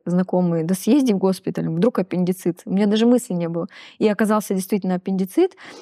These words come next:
и его тут же положили на операционный стол. Причём это было очень неожиданно, потому что и забавно для меня, потому что,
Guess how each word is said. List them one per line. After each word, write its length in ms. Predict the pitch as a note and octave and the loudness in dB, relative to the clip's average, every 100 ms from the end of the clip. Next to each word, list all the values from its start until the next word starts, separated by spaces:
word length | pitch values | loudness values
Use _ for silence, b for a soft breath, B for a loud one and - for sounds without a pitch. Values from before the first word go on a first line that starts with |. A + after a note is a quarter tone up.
| B | B
и 60 | G#3 | 2
его 200 | G#3+ G#3+ | 4 4
тут 220 | A3+ G#3 | 2 2
же 360 | F#3 F#3 E3+ - | 2 2 0 -2
положили 600 | F#3+ F#3 F#3+ A3 F#3+ D#3+ - | -2 0 2 2 2 -2 -4
на 200 | F3 F#3 | -2 0
операционный 520 | F#3+ F#3+ G3+ F#3 F#3+ | 0 -2 0 -2 -2
стол. 280 | - B3+ D4+ | -2 0 0
Причём 300 | B3 - A3+ | -2 0 0
это 100 | G#3 | 2
было 320 | G3+ G#3 F#3+ - B B | 2 2 0 -2 B B
очень 440 | - A3+ A3 G3 F3 | -2 0 0 -2 -4
неожиданно, 760 | G#3+ G3+ G#3 G#3 A#3+ C#4+ C4 B3+ | -6 -4 0 2 4 6 4 2
потому 320 | G3+ G#3 G#3 | -2 -4 -4
что 280 | - G#3+ F#3 - | -4 -6 -6 -2
и 120 | A#3+ | 2
забавно 460 | A3+ G#3 G#3 G3 F3+ | 2 2 2 2 -2
для 120 | F3+ | -2
меня, 160 | F#3 | -2
потому 260 | E3+ G3+ A3 | -2 0 -2
что, 260 | - G#3+ | 0 -4